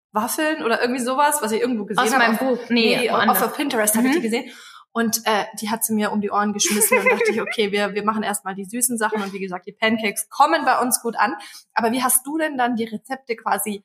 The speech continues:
Speaker 1: erprobt? Hast du dann, äh, andere Kinder probieren lassen? <laughs>
Speaker 2: Tatsächlich ja. Also ich hab zwei ganz enge Freundinnen, die haben beide,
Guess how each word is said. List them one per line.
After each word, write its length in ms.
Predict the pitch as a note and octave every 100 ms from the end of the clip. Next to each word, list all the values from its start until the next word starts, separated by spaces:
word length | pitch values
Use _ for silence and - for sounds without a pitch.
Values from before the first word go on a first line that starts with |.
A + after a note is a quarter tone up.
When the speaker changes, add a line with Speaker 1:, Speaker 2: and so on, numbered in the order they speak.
| _ _
Speaker 1:
erprobt? 800 | - G#3+ - C4+ D#4 - - - -
Hast 240 | A3 -
du 280 | A#3 A3 G#3+
dann, 300 | A3 G#3 G#3+
äh, 340 | G#3 G3+ G3 -
andere 340 | B3+ D#4 - D4+
Kinder 320 | - F4 D4
probieren 460 | C#4 B3+ D4 G4
lassen? 360 | F#4 F#4 G#4 G4 A4
<laughs> 80 | A4+
Speaker 2:
Tatsächlich 600 | G4 - G4+ G4 G4+ -
ja. 340 | B3 A#3 B3 F4 C#5+ D5 A4 G#4+ G#4 F4
Also 200 | B3 B3+
ich 80 | C#4
hab 180 | C#4+ -
zwei 320 | B3 A#3+ A#3+
ganz 260 | A#3+ A#3+
enge 220 | A#3+ A#3+ B3
Freundinnen, 400 | A3+ A#3+ A3+ G#3
die 100 | G#3
haben 160 | G#3
beide, 460 | G3 G#3+ G#3 G3